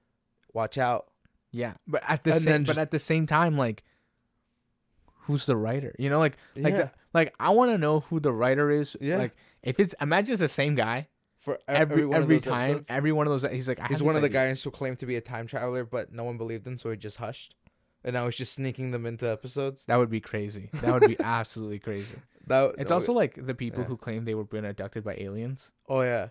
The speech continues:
Speaker 2: Like
Speaker 1: That
Speaker 2: those
Speaker 1: also freaks me out.
Speaker 2: Okay,
Speaker 1: <laughs>
Speaker 2: that, okay, when, when I hear about th-, that sort of stuff, or, like, people who see,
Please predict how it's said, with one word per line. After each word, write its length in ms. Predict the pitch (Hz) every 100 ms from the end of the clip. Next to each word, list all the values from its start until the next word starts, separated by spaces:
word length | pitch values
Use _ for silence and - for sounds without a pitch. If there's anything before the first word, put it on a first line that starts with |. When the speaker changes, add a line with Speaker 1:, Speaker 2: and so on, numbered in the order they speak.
| - _
Speaker 2:
Like 160 | 120 123
Speaker 1:
That 80 | 139
Speaker 2:
those 100 | 151
Speaker 1:
also 260 | - 247
freaks 340 | 190 202 180 -
me 100 | 170
out. 220 | 151 127
Speaker 2:
Okay, 180 | 139 135
Speaker 1:
<laughs> 100 | 117
Speaker 2:
that, 260 | 151 196 - - _
okay, 160 | - 139
when, 220 | 131 123
when 160 | 127 139
I 100 | 156
hear 220 | 214 226
about 300 | 180 131 -
th-, 200 | 113 87
that 240 | 110 110
sort 80 | -
of 60 | 127
stuff, 140 | 139
or, 100 | 120
like, 160 | 117 110
people 280 | 120 131 135
who 120 | 135
see, 540 | - - 110 107 107